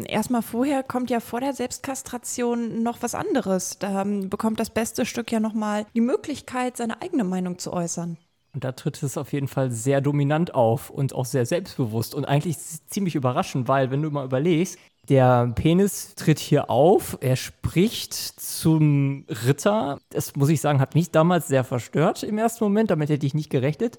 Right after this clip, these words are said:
Speaker 2: Aber es wird hier keineswegs irgendwie als Besonderheit dargestellt, sondern es wird vielmehr als, naja, ist halt so normal.
Speaker 1: Ja, auch die Nonnen wundern sich ja nicht, warum da ein autonom rumlaufender Penis durch ihr Kloster und durch ihre Kreuzzüge streift.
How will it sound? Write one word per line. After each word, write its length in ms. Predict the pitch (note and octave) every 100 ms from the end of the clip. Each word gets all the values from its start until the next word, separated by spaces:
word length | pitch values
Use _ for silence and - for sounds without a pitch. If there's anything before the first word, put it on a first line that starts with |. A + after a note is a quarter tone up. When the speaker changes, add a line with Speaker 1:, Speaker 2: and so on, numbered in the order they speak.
| _ -
Speaker 2:
Aber 320 | D#3+ G3 F3
es 180 | - D3
wird 140 | F#3
hier 180 | - C#3+
keineswegs 540 | - E3 D#3 D3+ -
irgendwie 260 | D#3+ C#3 C#3+
als 140 | B2+
Besonderheit 540 | D3 C#3+ G3+ B2 A2+ A2+
dargestellt, 500 | A#2 B2 - C3 B2+
sondern 220 | C#3+ C3+
es 140 | -
wird 140 | C#3+ -
vielmehr 280 | D#3+ C#3+
als, 320 | B2 - - - _
naja, 340 | D#3 F#3 D3+ D3+
ist 220 | D#3+ -
halt 160 | C3+ C#3+
so 120 | C3+
normal. 600 | D#3 C#3+ B2+ B2+ B2+ C#3 - _
Speaker 1:
Ja, 260 | G3+ G#3 A#3+
auch 100 | A3
die 140 | A3
Nonnen 520 | G3 G3 A#3+ A#3 G3
wundern 300 | G3 A3 G#3+
sich 180 | G3 G3
ja 80 | G3+
nicht, 260 | G3 - -
warum 340 | F#3+ G3+ G3
da 100 | F#3
ein 260 | G3 F#3 -
autonom 480 | F#3+ G3+ G3+ A3+
rumlaufender 560 | G#3+ G#3 G3+ G3 G#3 F#3
Penis 540 | - A#3 B3 F3+ - -
durch 340 | E3+ E3 -
ihr 360 | E3 D#3 D#3 - -
Kloster 460 | F#3 F3 F3+ E3+
und 140 | E3+ F3
durch 140 | E3
ihre 180 | F3 E3+
Kreuzzüge 720 | - F3 E3+ - - - F3
streift. 580 | E3 - - D#3 F#3+ -